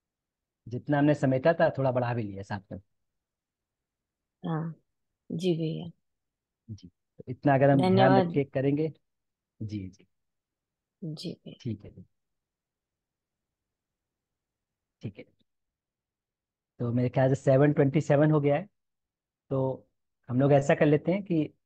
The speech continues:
Speaker 1: दो मिनट के लिए हम लोग ऑब्जर्वेशन की प्रक्रिया में चलते हैं, क्योंकि सवाल लेंगे तो और समय हो जाएगा। कल हम लोग इसी एक्सरसाइज को लेकर, इन्हीं चीज़ों को लेकर फिर से एक बार observation भी करेंगे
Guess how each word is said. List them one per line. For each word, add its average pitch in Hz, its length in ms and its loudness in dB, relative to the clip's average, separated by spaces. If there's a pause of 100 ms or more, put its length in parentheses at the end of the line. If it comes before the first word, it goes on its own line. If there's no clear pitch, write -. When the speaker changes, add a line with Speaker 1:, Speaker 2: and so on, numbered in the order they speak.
(140)
Speaker 1:
दो 139 260 4
मिनट 151 280 2
के 156 120 0
लिए 151 160 4
हम 139 160 2
लोग 143 240 -2 (600)
ऑब्जर्वेशन 127 640 0
की 143 100 -2
प्रक्रिया 131 380 -2
में 131 80 0
चलते 123 320 -6
हैं, 151 100 -8
क्योंकि 135 180 0
सवाल 131 300 4
लेंगे 135 220 4
तो 127 140 -2
और 120 100 -4
समय 123 220 -6
हो 131 80 -2
जाएगा। 120 260 -6 (1300)
कल 143 120 4
हम 147 120 6
लोग 160 160 4
इसी 156 200 0
एक्सरसाइज 147 480 2
को 156 100 -2
लेकर, 139 320 -2 (300)
इन्हीं 127 220 -2
चीज़ों 127 240 -4
को 127 100 -6
लेकर 120 240 -4
फिर 139 180 0
से 139 140 -2
एक 117 100 -4
बार 123 280 -4 (680)
observation 120 560 0
भी 139 80 2
करेंगे 147 440 -2